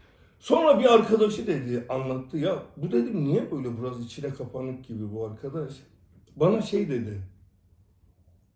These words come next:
O sırrını biliyormuş. Sır gibi bir olaydı. "Sülü dinle,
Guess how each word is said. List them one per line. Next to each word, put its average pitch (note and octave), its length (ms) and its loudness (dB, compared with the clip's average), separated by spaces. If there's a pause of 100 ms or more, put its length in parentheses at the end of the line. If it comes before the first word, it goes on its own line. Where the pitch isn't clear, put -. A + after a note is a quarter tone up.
(1040)
O E3+ 80 8
sırrını F#3 540 2
biliyormuş. D3+ 420 0
Sır D#3+ 380 -4
gibi D3 240 -4
bir D3+ 40 -4
olaydı. C3+ 540 -2
"Sülü B3+ 380 6
dinle, D#4+ 240 8